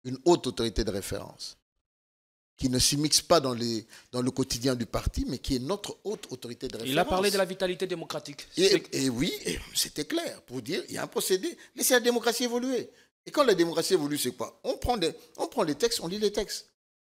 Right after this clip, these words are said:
Speaker 1: Quand est-ce qu'il faut convoquer une session extraordinaire ? Qui peut la convoquer ? C D P. Qui font partie de la C D P ? C'est là le problème.
Speaker 2: Hmm.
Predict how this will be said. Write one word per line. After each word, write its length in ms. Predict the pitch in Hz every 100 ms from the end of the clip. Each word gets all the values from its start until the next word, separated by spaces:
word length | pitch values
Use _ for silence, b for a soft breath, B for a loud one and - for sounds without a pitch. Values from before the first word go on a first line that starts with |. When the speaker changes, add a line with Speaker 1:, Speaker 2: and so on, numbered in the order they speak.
| _
Speaker 1:
Quand 180 | 233 233
est-ce 120 | 214
qu'il 100 | 185
faut 140 | -
convoquer 400 | 165 160 139 143
une 100 | 160
session 320 | 139 127 147 131
extraordinaire ? 560 | - 117 110 117 113 B B
Qui 140 | 220
peut 140 | - 185
la 100 | 143
convoquer ? 500 | 135 117 110 110 95 _
C 180 | - 160
D 140 | 131
P. 260 | - 101 90 _ _
Qui 160 | - 226
font 220 | - 202
partie 320 | 151 135 -
de 40 | 120
la 60 |
C 160 | 104 110
D 80 | 104
P ? 180 | 113 B B
C'est 180 | - 302
là 80 | 415
le 40 |
problème. 420 | - 143 127 117 104 _ _ _
Speaker 2:
Hmm. 180 | 147